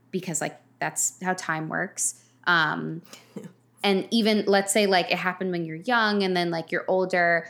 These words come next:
Speaker 1: and you're, like, reflecting back on, like, past experiences, like, you're not forgetting that that loss hasn't happened. It's,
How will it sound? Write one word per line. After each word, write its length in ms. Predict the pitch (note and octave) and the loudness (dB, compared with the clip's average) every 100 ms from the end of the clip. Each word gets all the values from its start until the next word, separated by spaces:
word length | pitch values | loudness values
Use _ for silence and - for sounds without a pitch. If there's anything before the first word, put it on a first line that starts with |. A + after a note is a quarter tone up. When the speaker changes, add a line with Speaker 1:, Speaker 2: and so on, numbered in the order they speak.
| - | -8
Speaker 1:
and 100 | F#3+ | -2
you're, 140 | F#3 | 2
like, 180 | F3 E3+ | 2 2
reflecting 640 | F3+ F3+ D#3+ D#3+ F#3 E3+ E3 | 0 -2 -2 -2 -2 -2 -2
back 320 | D3+ D#3 D#3+ | 0 0 0
on, 100 | D#3 | -4
like, 220 | D#3 D3+ - | -4 -8 -8
past 720 | - D#3 D3+ D#3 - - - _ - | 0 2 2 -2 -4 -6 -10 _ -10
experiences, 920 | F#3+ - - F3+ F3+ G3+ B3+ C4 C4 | -4 -2 0 2 2 2 2 2 2
like, 160 | A#3+ G3+ - - | 2 0 -6 -2
you're 160 | A3+ B3 | 2 4
not 240 | B3+ - - | 4 2 0
forgetting 840 | C4 F3+ F#3 F#3+ F#3+ F3 F3 E3 - _ | -2 0 2 4 4 4 0 -4 -8 _
that 180 | F#3 F3 | 0 4
that 280 | E3+ E3 F3 | 4 4 2
loss 300 | E3 F3 - | 2 2 0
hasn't 260 | E3+ E3+ | -4 -6
happened. 580 | E3+ E3 E3+ - - E3+ | -4 -4 -2 -4 -6 -6
It's, 280 | - F3+ - | -6 -6 -8